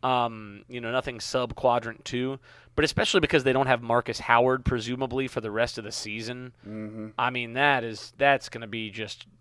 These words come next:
Speaker 1: terrible for these, for these games down the stretch. And, I mean, yeah, like you said, if, if they can't finish this final stretch three and one, uh, then I, I think they're out.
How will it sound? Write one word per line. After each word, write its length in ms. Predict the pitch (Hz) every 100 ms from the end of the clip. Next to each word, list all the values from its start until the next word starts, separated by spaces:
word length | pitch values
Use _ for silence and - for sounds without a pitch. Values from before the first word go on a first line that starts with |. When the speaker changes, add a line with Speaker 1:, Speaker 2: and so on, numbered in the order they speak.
| _
Speaker 1:
terrible 800 | - - 123 127 117 110 101 104
for 160 | 101 104
these, 520 | 104 101 101 - - -
for 120 | -
these 220 | 113 107 101
games 460 | 117 110 107 104
down 200 | - 104
the 80 | 101
stretch. 480 | - 120 110 104 -
And, 100 | 107
I 20 |
mean, 300 | 107 104 101 _ - - - _ _ _ -
yeah, 280 | 120 127 117
like 280 | 123 139
you 120 | 127 117
said, 300 | - 113 107
if, 140 | -
if 160 | 127 -
they 120 | 165
can't 280 | 147 131 - _ _
finish 480 | - - 131 117 -
this 220 | 123 107
final 280 | - 120 110
stretch 360 | - 120 110 -
three 320 | - 120 113
and 180 | 107 101
one, 440 | 104 107 113 113 _ _ _ _ -
uh, 360 | 120 117 110 107
then 420 | 101 110 104 101 104
I, 380 | 110 107 101 101
I 40 |
think 220 | 104 104
they're 180 | - 73
out. 160 | 58